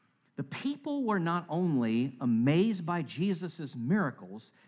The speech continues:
they were also amazed by the implication, the message of those miracles.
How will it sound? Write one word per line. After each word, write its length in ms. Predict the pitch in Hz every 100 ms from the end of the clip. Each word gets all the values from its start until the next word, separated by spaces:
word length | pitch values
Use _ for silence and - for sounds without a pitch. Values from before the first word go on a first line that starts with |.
| -
they 100 | 151
were 140 | 156
also 480 | 160 190 233 - 220
amazed 500 | 165 135 120 131 135
by 140 | 135 135
the 140 | 143
implication, 680 | 160 160 170 - 202 - 147
the 80 | 156
message 520 | 175 233 - 165 127
of 180 | - 131
those 240 | 127 117 120
miracles. 800 | 117 98 - - - - -